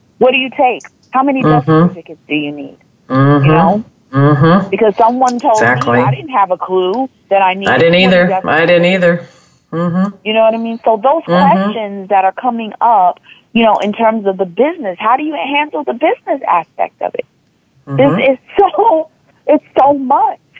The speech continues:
Speaker 1: you know,
Speaker 2: Mm-hmm.
Speaker 1: and, and it's it's crazy because I ran from this. And what I mean by that is,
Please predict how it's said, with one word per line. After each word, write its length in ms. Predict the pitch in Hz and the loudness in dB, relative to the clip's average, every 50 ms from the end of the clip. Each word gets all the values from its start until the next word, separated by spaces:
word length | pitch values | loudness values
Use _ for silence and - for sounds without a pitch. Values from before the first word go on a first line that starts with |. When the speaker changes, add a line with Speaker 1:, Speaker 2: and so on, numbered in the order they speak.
| _ _ _ _ _ _ | _ _ _ _ _ _
Speaker 1:
you 120 | - 226 233 | 0 2 2
know, 360 | 233 226 220 226 - - 180 | 4 4 4 2 2 2 0
Speaker 2:
Mm-hmm. 80 | 214 226 | 0 -2
Speaker 1:
and, 180 | 220 214 202 - | -2 -4 -4 -2
and 440 | - 208 214 208 208 208 208 202 - _ _ _ _ _ _ _ _ _ _ - | 0 0 0 0 0 -2 -4 -4 -6 _ _ _ _ _ _ _ _ _ _ -2
it's 160 | 254 - - _ _ _ _ _ _ _ _ _ _ _ | -2 -2 -4 _ _ _ _ _ _ _ _ _ _ _
it's 160 | - 240 - - - | -2 -2 -2 -4 -8
crazy 640 | - - 277 254 240 233 233 214 185 175 170 165 165 | -4 -2 0 2 2 2 2 0 0 0 0 -2 -2
because 680 | 165 170 170 - - 196 180 175 175 175 170 170 175 175 _ _ _ _ - _ - | -4 -6 -6 -2 0 0 2 4 4 4 2 2 0 -2 _ _ _ _ -14 _ -2
I 160 | 254 294 320 | 0 2 4
ran 600 | 302 254 208 208 226 247 254 254 262 254 247 247 - - | 4 4 2 2 2 2 2 2 0 0 -2 -4 -4 -4
from 320 | 208 180 175 170 165 151 | -2 -2 -2 -2 -4 -4
this. 260 | 139 135 120 117 - - _ _ _ _ _ _ _ - 135 - - _ _ _ _ _ _ _ _ _ - | -2 -2 -2 -4 -6 -12 _ _ _ _ _ _ _ -2 -2 -2 -2 _ _ _ _ _ _ _ _ _ -2
And 140 | 180 196 233 | 0 0 2
what 100 | 254 294 | 2 2
I 100 | 269 240 | 2 0
mean 320 | 214 202 196 202 202 196 | -2 -6 -12 -12 -10 -6
by 220 | 185 151 147 147 | -4 -4 -4 -4
that 280 | 147 151 147 139 139 139 | -4 -4 -4 -4 -4 -6
is, 300 | 147 143 147 143 143 | -6 -6 -6 -8 -10